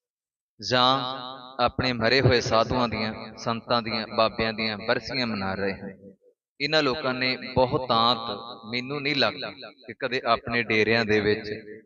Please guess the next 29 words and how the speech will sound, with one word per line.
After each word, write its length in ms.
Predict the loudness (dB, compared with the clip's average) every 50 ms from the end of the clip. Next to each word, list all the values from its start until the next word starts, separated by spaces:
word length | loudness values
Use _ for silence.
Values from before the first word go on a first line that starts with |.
| -20 -20 -20 _ _
ਸਾਡੀ 300 | -2 -2 0 0 0 -2
ਕੌਮ 420 | 0 2 4 4 4 4 4 2 2
ਦੇ 100 | 0 2
ਬੜੇ 280 | 4 4 4 4 2
ਮਹਾਨ 440 | 2 2 2 2 2 2 2 0 -2
ਸ਼ਹੀਦ 300 | -4 -2 -2 -2 -2 -2
ਹੋਏ 240 | 0 2 2 2 2
ਹਨ, 220 | 0 -2 -4 -4 -6 -10 -12 -14 -16 -20 -20 -20 -20 _ _ _ _ _ _ -2
ਅਨੇਕਾਂ 420 | 2 2 2 2 4 2 2 2
ਸ਼ਹੀਦ 320 | 2 0 -2 -2 -2 -4 -4
ਹਨ, 220 | -4 -4 -6 -4 -2 -2
ਇੱਕ 220 | -2 0 0 -2
ਨਹੀਂ, 400 | -2 -2 -2 -2 -4 -6 -4 0 2
ਭਾਈ 160 | 2 2 2
ਤਾਰੂ 380 | 2 4 4 4 4 4 2
ਸਿੰਘ 220 | 0 0 0 -2 -2
ਹੋਣੀ, 280 | -2 -4 -4 -4 -6 -10 -12 -16 -18 -20 -20 -8 _
ਭਾਈ 200 | 2 2 2 2
ਮਤੀ 340 | 2 0 -2 0 -2 -4 -2
ਦਾਸ 240 | 0 0 0 0 -2
ਸਾਹਿਬ, 260 | -4 -4 -4 -4 -6 -6 0 2
ਭਾਈ 200 | 2 2 2 2
ਸਤੀ 320 | 2 0 0 0 -2 -2
ਦਾਸ 260 | 0 2 0 0 0 -2 -6 -8
ਜੀ, 100 | -8 -8 -4 -2
ਭਾਈ 180 | 0 0 0 0
ਦਿਆਲ 360 | 0 2 4 4 6 4 4
ਦਾਸ 240 | 4 2 0 0 -2 -6 -10
ਜੀ, 80 | -10 -12